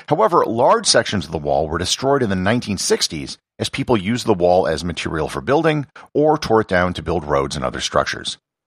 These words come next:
However, by the nineteen eighties, the wall was once again protected and repaired as its value as a tourist attraction and as a symbol of national pride was once again recognized. Today, the Great Wall of China gets over fifty million visitors per year, both foreign and domestic.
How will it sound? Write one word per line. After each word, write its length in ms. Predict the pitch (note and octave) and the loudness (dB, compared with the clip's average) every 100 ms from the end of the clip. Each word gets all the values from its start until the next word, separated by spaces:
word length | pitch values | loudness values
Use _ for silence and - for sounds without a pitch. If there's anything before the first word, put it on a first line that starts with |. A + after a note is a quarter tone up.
| _ - - - | _ -14 -8 0
However, 280 | A3+ G#3+ | 2 4
by 200 | D#3 D3 | 4 2
the 80 | F#3 | 4
nineteen 340 | A3 G3 F3+ D#3+ | 2 2 2 2
eighties, 280 | F#2+ G#2+ | 2 -2
the 80 | A#2 | -2
wall 240 | G2+ F2+ G#2 | 0 2 2
was 180 | A2 | 2
once 220 | F2+ G2+ A#2 | 2 0 0
again 260 | F2 D#2+ | -4 -6
protected 640 | - - - F#3 - D2+ | -6 -4 0 0 0 -4
and 140 | F2 F2+ | -2 -4
repaired 520 | F2 - A#2 E2 D2 | -2 2 4 4 2
as 160 | D2+ F#2 | -2 -4
its 140 | - | -2
value 300 | F2 F2+ G#2 | 2 2 2
as 120 | A2 | -4
a 60 | - | -4
tourist 380 | - A3+ A3+ G2+ | 0 0 2 -2
attraction 560 | - C#2+ B1+ - C#2 - - - | -2 -2 -4 -8 -12 -16 -20 -4
and 220 | B2+ C#3+ | 2 4
as 120 | E3 C#3 | 2 2
a 40 | |
symbol 300 | - B2 G#2+ | 2 2 2
of 100 | D#2+ | 0
national 360 | D#2+ C#2+ - E2 | -2 -4 -6 -6
pride 520 | - C#3 F#2+ F2 F2 | 0 4 4 2 -2
was 160 | B2+ | -4
once 220 | - E2 F#2 | -2 -2 -4
again 320 | D2+ C#2+ C#2 | -6 -6 -2
recognized. 760 | D2+ - - B1+ G#1+ - - _ _ _ _ _ - - - | -2 -2 -6 -6 -6 -8 -14 _ _ _ _ _ -16 -16 -2
Today, 300 | G3 A3 A3 | 2 2 0
the 100 | F#3 | 0
Great 220 | C3+ B2 | 0 2
Wall 140 | C3 | 2
of 60 | C#3 | 2
China 240 | - F#2 | 0 0
gets 200 | G2+ F#2 | -2 -2
over 160 | G2 G2 | 0 0
fifty 300 | - E2+ F#2+ | 0 -2 -4
million 300 | E2+ E2+ D#2+ | -2 -2 -4
visitors 400 | D2+ C#2 C#2+ - | -4 -4 -6 -8
per 240 | - F#2+ | -2 -2
year, 340 | D2+ A2 C#2 - | 0 2 0 0
both 160 | D#2+ D#2+ | -4 -4
foreign 340 | - D#2+ F2 | -2 2 2
and 180 | D#2+ C2 | 2 -2
domestic. 500 | D2 F2 - - - | 0 0 0 -6 -18